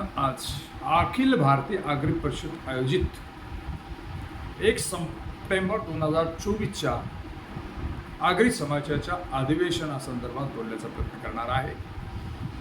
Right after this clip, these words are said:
व्हिडिओ आवडला तर लाईक करून सबस्क्राईब करा.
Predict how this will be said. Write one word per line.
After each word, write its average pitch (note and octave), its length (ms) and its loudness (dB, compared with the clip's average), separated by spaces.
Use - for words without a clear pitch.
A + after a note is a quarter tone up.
व्हिडिओ F#3 340 6
आवडला A3+ 540 8
तर - 80 6
लाईक F#3+ 300 10
करून C#3+ 180 0
सबस्क्राईब - 340 -6
करा. - 320 -6